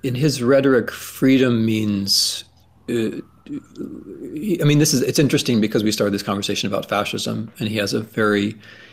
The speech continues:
interesting Christian fascist view of this. Um, I mean, the strain of fascism, just to be, you know, technically clear about all this, which is important in Russia, is similar to Romanian fascism in the, in the twenties and thirties.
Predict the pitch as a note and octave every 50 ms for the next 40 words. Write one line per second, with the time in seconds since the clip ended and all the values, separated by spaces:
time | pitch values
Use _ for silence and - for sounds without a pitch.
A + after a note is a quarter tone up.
0 | - _ _ _ _ - - B2 A#2 - C3 A2+ - - B2 A2+ A2+ A2+ G#2+ -
1 | C3 A#2+ - - A#2+ A#2 A2+ A2+ B2 A2 G#2+ - - G#2+ - - - A2+ A2 A2
2 | A2 G2+ A#2 A2 A2 A2+ - - - - - - - - - - - - - A#2
3 | A2 A2 A2+ G#2+ G#2+ A2 - - - - A#2 A2+ A2+ A2 - - D3 C3 B2 A2+
4 | A#2 B2+ A2+ G#2+ G#2+ - G#2+ G2+ G#2+ G2 G2 G2+ - - - - A2 G#2 G#2 -
5 | - _ _ - A#2 G#2+ G#2+ G#2+ - A2+ G#2+ - B2+ - - G#2+ - - A#2 A2+
6 | A2 G#2 G#2 G2 G#2 G#2 G2+ G#2 G#2 G2 - - B2 A2 - A2 - G#2 G#2 -
7 | A2+ A2 A2+ A2 G#2 G#2 A2 G#2 G2+ - - G#2+ G2 G#2 - - _ _ _ _
8 | _ _ _ _ _ _ _ _ - - - - A#2+ A2 F#2+ - - - - -
9 | - - - - - - - - - - A#2+ A#2+ A#2+ A#2 A2 G#2 - B2+ A2 A2
10 | A2 G#2 G#2+ A2 A2 A#2 A2+ A#2 G#2+ A2 A#2 A2+ A2+ - C#3+ A#2+ - C3 B2 A#2
11 | A2+ - - - - A3 C#3 A#2+ G#2+ A2 A2 A2 - - C#3 A#2 G#2+ - - -
12 | A2 A2 A2 G#2+ - G#2+ G#2+ G#2 A2 G#2+ G#2+ G2+ G#2+ G#2+ G#2 - - - -